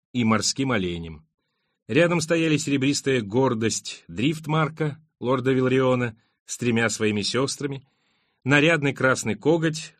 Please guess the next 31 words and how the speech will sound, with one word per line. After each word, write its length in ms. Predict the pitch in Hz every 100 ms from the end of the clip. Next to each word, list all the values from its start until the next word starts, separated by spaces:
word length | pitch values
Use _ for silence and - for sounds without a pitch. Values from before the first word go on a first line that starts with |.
| _
лорда 420 | 110 131 143 131 123
Селтигара, 720 | - 135 123 131 120 117 113
статная 520 | - 117 107 104 98
меч-рыба 760 | 101 98 - 82 117 123 135 - _ _
с 160 | - 85
длинным 400 | 98 123 117 110
железным 500 | 107 117 107 110 107
носом. 400 | 107 - 101 - _ _ _ _ _ _ _ _ -
В 100 | 110
море 240 | 196 208
на 120 | 170
якоре 380 | 156 185 165 156
Валерийка, 800 | 139 147 160 202 170 - 85 - _
Саладора 560 | - - 107 104 113 107
Саана — 580 | 95 110 156 156 107 - _ _ _ -
возвышалась 560 | 120 127 143 175 165
среди 300 | - 156 151
двух 280 | 139 151 151
дюжин 380 | - 180 151 147
более 260 | 151 147 127
мелких 560 | 113 143 156 156 156
полосатых 640 | 127 113 98 117 113 113
лисских 500 | 98 92 92 - 90
галей. 400 | 85 90 73 67 _ _ _ _ -
Обветшалая 580 | 127 127 147 165 156 143
гостиница 580 | 139 - 156 151 -
стояла 340 | 131 127 127 120
в 60 |
конце 300 | - 117 117
каменной 420 | 107 110 104 101 98
пристани, 540 | 139 156 - 156 156